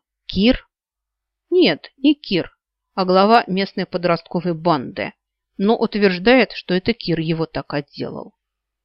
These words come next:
"Где?" "Не признается. Мне Ирончину доложить об этом?"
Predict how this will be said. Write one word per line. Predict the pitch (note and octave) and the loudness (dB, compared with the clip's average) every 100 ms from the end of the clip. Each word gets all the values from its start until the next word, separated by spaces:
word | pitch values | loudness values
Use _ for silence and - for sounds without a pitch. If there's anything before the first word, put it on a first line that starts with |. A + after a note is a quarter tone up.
| _ _ - | _ _ -14
"Где?" | E3+ D#3+ F#3 G3 C3+ _ _ _ _ _ | -12 0 2 2 0 _ _ _ _ _
"Не | F#3+ G3 | -4 -4
признается. | - B3+ B3+ A#3+ E3 F3+ - - - _ _ _ _ - | -2 -2 2 2 2 -4 -6 -12 -12 _ _ _ _ -4
Мне | F#3 G#3 - | 0 2 2
Ирончину | G3 G#3+ - A3+ F3 D3+ | 0 0 0 -2 0 -4
доложить | D#3 D3+ D#3+ C#4 - | -4 -2 0 -2 0
об | D4+ F3+ | -2 -2
этом?" | - - - | -8 -10 -14